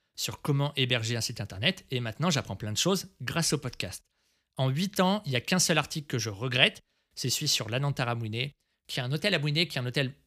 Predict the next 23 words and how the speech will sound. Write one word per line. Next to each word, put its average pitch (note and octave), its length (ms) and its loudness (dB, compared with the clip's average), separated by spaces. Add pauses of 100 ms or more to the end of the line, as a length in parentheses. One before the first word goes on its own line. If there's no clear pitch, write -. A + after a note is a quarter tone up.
(140)
vraiment D3 320 4
exceptionnel, C#3 560 -2
qui - 140 -8
est - 20 -2
un G#2 80 -6
quatre - 260 -2
cinq - 240 -2
étoiles. B2 440 2
J'ai A2 160 -2
été G#2+ 160 -6
invité G#2+ 360 -4
pendant G#2 520 -10
deux A#2+ 260 -4
ou E3 140 0
trois - 200 -6
nuits, D3 140 -2
je - 60 -8
sais - 80 -8
plus, B2 100 -8
je - 60 -10
crois C3+ 140 -4
deux A#2 220 -2
nuits, C#3 320 0